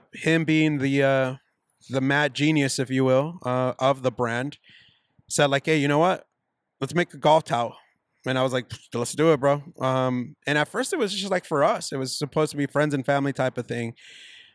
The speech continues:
Um, we, we did a little bit of research. He found the material. He was working on some other projects. Um, Hex is a Renaissance man. So, uh, at the time, he was making, uh,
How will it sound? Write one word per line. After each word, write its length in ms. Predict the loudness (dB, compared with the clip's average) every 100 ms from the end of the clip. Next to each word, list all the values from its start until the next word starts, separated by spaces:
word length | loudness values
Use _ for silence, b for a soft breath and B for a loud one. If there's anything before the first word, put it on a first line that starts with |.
| -10
Um, 520 | 0 2 2 0 -6 -14 -14
we, 240 | -6 -4
we 140 | -2 -2
did 160 | 0 2
a 20 |
little 120 | 2 2
bit 80 |
of 80 | 2
research. 520 | 4 0 2 0 0
He 120 | -2 -2
found 260 | 0 0
the 20 | 0
material. 720 | -2 -2 0 2 2 2 -2
He 100 | -2
was 100 | 0
working 220 | 0 -2 0
on 100 | 0
some 200 | 0 0
other 160 | 0 0
projects. 680 | 2 2 2 -2 -6 -8
Um, 300 | -4 -4 -4 _ b b b b b _ -4
Hex 220 | -2 -2
is 80 | -2
a 60 | 2
Renaissance 500 | 2 0 -4 -6 -6
man. 240 | -6 -6
So, 300 | -2 0 2
uh, 260 | 2 0 0
at 160 | -2 -4
the 80 |
time, 520 | -8 -6 0 2 2 -2
he 220 | -6 0
was 140 | 0 2
making, 500 | 0 0 0 0 0
uh, 300 | 0 -2